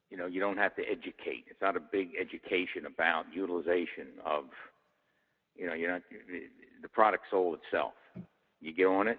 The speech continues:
you walk, you run, and you sweat, you work,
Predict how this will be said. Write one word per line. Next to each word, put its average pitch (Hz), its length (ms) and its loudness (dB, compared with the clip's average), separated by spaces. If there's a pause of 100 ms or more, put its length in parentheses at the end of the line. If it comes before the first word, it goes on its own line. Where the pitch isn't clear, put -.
(120)
you 85 120 -2
walk, 95 440 6 (240)
you 80 180 -6
run, 92 400 2 (480)
and 78 380 -4
you 71 60 -14 (120)
sweat, 98 300 6 (100)
you 87 120 -2
work, 98 320 4